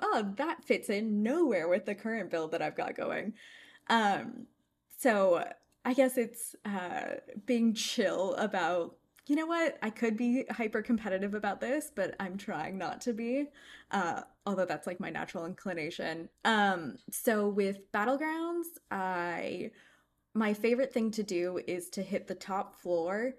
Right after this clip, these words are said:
and then just play as stupidly as I can, because, um,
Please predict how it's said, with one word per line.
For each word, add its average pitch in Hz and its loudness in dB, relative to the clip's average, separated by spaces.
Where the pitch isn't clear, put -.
and 202 2
then 185 -4
just 196 -6
play 175 2
as 156 -4
stupidly 220 -2
as 196 -2
I 165 -2
can, 190 -2
because, 185 0
um, 175 -6